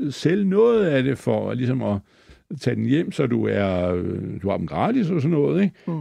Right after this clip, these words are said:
Speaker 1: er jo en meget god regel, men, øh, siger, nah, du ved du hvad, jeg, jeg synes, der er så meget skub i det der felt, og de, de er i det rigtige sted. Så er spørgsmålet, om deres produkt, øh, kan bære igennem, og så har de jo også det her andet, som, øh, jo er, øh, ved at være fuldstændig, øh, færdigt, okay.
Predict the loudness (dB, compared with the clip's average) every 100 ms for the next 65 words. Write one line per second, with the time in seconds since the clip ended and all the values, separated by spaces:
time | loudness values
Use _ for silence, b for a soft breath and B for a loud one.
0 | 0 2 2 0 0 0 0 -2 0 2
1 | 4 2 0 -2 -4 -4 -6 -8 -10 -14
2 | _ _ _ 2 4 2 0 2 0 -2
3 | -8 -2 0 2 2 2 0 2 0 0
4 | -2 0 0 4 2 2 0 0 -2 -2
5 | -14 -6 -2 -2 -2 0 4 4 2 2
6 | 0 -2 -2 0 0 b b b b -2
7 | 2 0 0 -2 0 2 0 -2 -8 -2
8 | -2 -4 _ b b b b b _ -2
9 | -2 -2 -2 -2 -2 -2 -4 -4 -4 -2
10 | -2 0 -2 0 0 0 -2 -2 -4 -2
11 | -4 -4 -10 _ _ -8 -6 0 0 0
12 | -4 -2 -2 0 2 0 0 0 0 0
13 | -2 -4 -4 -2 -2 0 -2 -2 -6 -8
14 | -8 -6 -6 -8 -8 -6 -4 -4 -6 -6
15 | -6 -4 -6